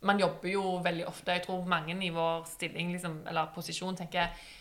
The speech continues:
«Shit, jeg når ikke godt nok ut organisk, jeg føler at tiden jeg legger ned på å produsere innhold, for eksempel på Facebook, at det blir, det blir ikke, <laughs> takk, det er ikke takknemlig nok publikum», eller enten så er innholdet ditt for dårlig, eller så er det bra,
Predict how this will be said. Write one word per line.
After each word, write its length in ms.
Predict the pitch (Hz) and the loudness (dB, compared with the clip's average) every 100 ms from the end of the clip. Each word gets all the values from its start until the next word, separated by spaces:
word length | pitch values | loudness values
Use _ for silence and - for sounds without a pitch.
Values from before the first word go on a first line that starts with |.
| - | -12
«Shit, 320 | - 220 214 | -2 -2 0
jeg 80 | 190 | -2
når 140 | 185 180 | 0 0
ikke 120 | 185 | 0
godt 200 | 185 185 | -2 -2
nok 160 | 190 175 | -6 -6
ut 140 | 170 | -6
organisk, 680 | 170 165 220 220 208 208 208 | -2 8 8 10 6 2 -2
jeg 120 | 196 | -6
føler 240 | - 185 180 | 2 2 2
at 80 | - | -2
tiden 280 | 180 185 185 | -6 -4 -2
jeg 80 | 180 | 0
legger 220 | 170 170 | 0 0
ned 240 | 170 180 | 0 0
på 60 | 185 | -4
å 60 | 175 - | -12 -8
produsere 520 | 185 170 - 165 170 | -6 -4 -2 -2 -2
innhold, 380 | 185 175 160 180 | -4 -4 -2 -2
for 100 | 185 | -2
eksempel 320 | 180 175 170 170 | -2 -4 -6 -12
på 200 | - - | -14 -4
Facebook, 440 | 196 220 - 170 | -2 -2 -6 -6
at 120 | 160 - | -6 -6
det 140 | 170 | -6
blir, 300 | 175 170 170 - - - - - - _ | -2 0 -2 -6 -20 -20 -20 -20 -20 _
det 120 | 196 180 | -4 2
blir 120 | 185 | 2
ikke, 520 | - 214 214 - 190 - | 4 4 4 2 -2 -2
<laughs> 300 | - - - | -10 -12 -2
takk, 160 | 214 - - | -2 -2 -4
det 80 | 220 | -2
er 80 | 214 | -2
ikke 100 | 220 | -4
takknemlig 580 | 214 208 214 220 240 220 | -4 -2 0 0 -2 -2
nok 220 | 214 214 - - | -2 -6 -18 -10
publikum», 460 | 220 214 175 - | -8 -4 -4 2
eller 380 | - 185 180 180 180 - | 2 8 8 8 4 0
enten 220 | 175 202 | 0 4
så 80 | 233 | 6
er 80 | 220 | 6
innholdet 240 | 202 196 | 4 0
ditt 80 | 185 | -4
for 60 | 185 | 0
dårlig, 320 | 190 202 294 - - - - | 2 4 2 -2 -12 -12 6
eller 260 | 190 208 | 8 8
så 100 | 254 | 6
er 80 | 247 | 2
det 120 | 214 | 2
bra, 180 | 185 190 | 2 4